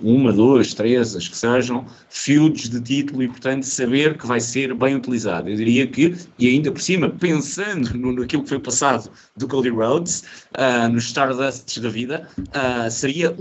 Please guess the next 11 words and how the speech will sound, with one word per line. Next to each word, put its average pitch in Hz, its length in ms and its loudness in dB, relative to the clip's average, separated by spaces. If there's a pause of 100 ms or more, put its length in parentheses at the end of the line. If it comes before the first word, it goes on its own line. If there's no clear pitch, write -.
(160)
um 196 240 0
enormíssimo 156 760 0
risco 131 500 -2
para 120 120 -2
o - 20 -4
Cody 120 220 0
Rhodes, 117 760 0
ah, 123 460 4
colocar-se 143 640 -2
nas 143 200 -2
mãos, 139 600 -8